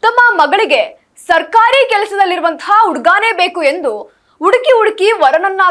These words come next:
ಕರೆತಂದು ಮದುವೆ ಮಾಡುವವರು ಇಂದು ಮಗಳನ್ನ ಕಳೆದುಕೊಂಡು ಕಣ್ಣೀರು ಹಾಕುವಂತೆ ಆಗಿದೆ. ಗಂಡ ಹಾಗೂ ಅತ್ತೆ ಮಾವನ ಕಿರುಕುಳಕ್ಕೆ ಬೇಸತ್ತು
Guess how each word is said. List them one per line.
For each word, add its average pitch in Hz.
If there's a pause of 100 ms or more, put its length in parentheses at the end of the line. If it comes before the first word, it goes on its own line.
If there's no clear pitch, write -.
ಕರೆತಂದು 302
ಮದುವೆ 277
ಮಾಡುವವರು 302 (160)
ಇಂದು 415
ಮಗಳನ್ನ 381 (160)
ಕಳೆದುಕೊಂಡು 285
ಕಣ್ಣೀರು 349
ಹಾಕುವಂತೆ 285
ಆಗಿದೆ. 226 (680)
ಗಂಡ 453
ಹಾಗೂ 370
ಅತ್ತೆ 359
ಮಾವನ 302 (220)
ಕಿರುಕುಳಕ್ಕೆ 302
ಬೇಸತ್ತು 247